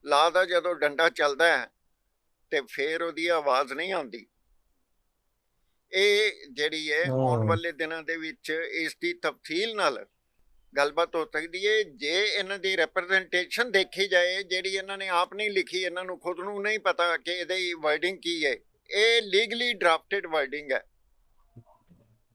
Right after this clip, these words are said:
Speaker 1: ਜੇ ਇਹ ਲੀਗਲੀ ਡਰਾਫਟਡ ਵਰਡਿੰਗ ਹੈ,
Speaker 2: ਹਮ।
Speaker 1: ਹੋ ਸਕਦਾ ਮੈਂ ਗਲਤ ਹੋਵਾਂ, ਲੇਕਿਨ ਜੋ ਮੇਰੀ ਸਮਝ ਵਿੱਚ ਆਈ ਹੈ, ਉਹ ਲੀਗਲੀ ਡਰਾਫਟਡ ਹੈ।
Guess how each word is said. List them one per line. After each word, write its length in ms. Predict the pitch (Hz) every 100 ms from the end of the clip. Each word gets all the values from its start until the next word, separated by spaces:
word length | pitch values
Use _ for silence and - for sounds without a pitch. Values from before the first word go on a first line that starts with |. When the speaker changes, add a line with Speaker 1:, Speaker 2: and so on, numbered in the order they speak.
| _
Speaker 1:
ਜੇ 280 | 262 196 214
ਇਹ 200 | 202 214
ਲੀਗਲੀ 420 | 185 202 208 233
ਡਰਾਫਟਡ 480 | 196 160 151 - 196
ਵਰਡਿੰਗ 480 | 151 143 143 185 190
ਹੈ, 300 | 156 110 117 _ _ _ _ _ _ _ -
Speaker 2:
ਹਮ। 420 | 127 135 117 95 90 - _ - - _ _ -
Speaker 1:
ਹੋ 140 | 196
ਸਕਦਾ 360 | 208 214 190 175
ਮੈਂ 160 | 156 143
ਗਲਤ 260 | 175 -
ਹੋਵਾਂ, 260 | 160 123 98 _ _ _ _ _ _ _ -
ਲੇਕਿਨ 360 | 185 190 202 180
ਜੋ 220 | 175 185
ਮੇਰੀ 340 | 175 160 196
ਸਮਝ 380 | 160 170 165 156
ਵਿੱਚ 260 | 160 165 143
ਆਈ 260 | 139 147
ਹੈ, 100 | 156
ਉਹ 160 | 170 160
ਲੀਗਲੀ 380 | 160 180 190 185
ਡਰਾਫਟਡ 540 | 151 127 _ 160 151
ਹੈ। 240 | 139 113